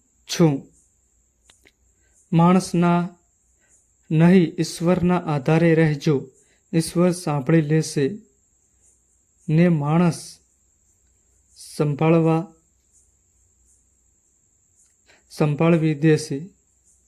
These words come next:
કેટલાક સંબંધોથી માણસ સારો લાગે છે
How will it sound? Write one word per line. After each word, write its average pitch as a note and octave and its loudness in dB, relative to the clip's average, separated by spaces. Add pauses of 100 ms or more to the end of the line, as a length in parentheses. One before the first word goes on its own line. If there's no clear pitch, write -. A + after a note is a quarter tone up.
(2000)
કેટલાક F#3+ 0
સંબંધોથી E3 0
માણસ E3 0
સારો D#3 -2
લાગે E3+ 2
છે F#3+ 0